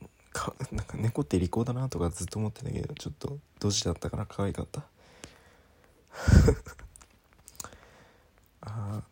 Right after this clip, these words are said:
と、今、どんぐらい話した？十分ぐらい話してんじゃん。そうっすね。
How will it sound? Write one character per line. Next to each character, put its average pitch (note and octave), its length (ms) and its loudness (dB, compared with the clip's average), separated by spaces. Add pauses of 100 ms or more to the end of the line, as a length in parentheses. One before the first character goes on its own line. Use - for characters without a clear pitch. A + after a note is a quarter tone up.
(140)
と、 G#2+ 160 -4 (180)
今、 G2+ 340 -4 (280)
ど A2 120 -8
ん G#2+ 60 -6
ぐ A#2+ 100 -8
ら B2 60 -6
い A#2+ 40 -8
話 B2+ 240 -8
し - 60 -8
た？ - 120 -14 (1040)
十 - 220 -10
分 D3 140 -2
ぐ E3 80 0
ら D#3 60 0
い - 40 0
話 F2 220 0
し - 40 -8
て - 80 -6
ん F#2 80 -2
じ - 80 -10
ゃ - 20 -10
ん。 - 40 -12 (1800)
そ - 240 -6
う - 20 -2
っ F#2 40 -4
す - 180 -10
ね。 A#2 480 -4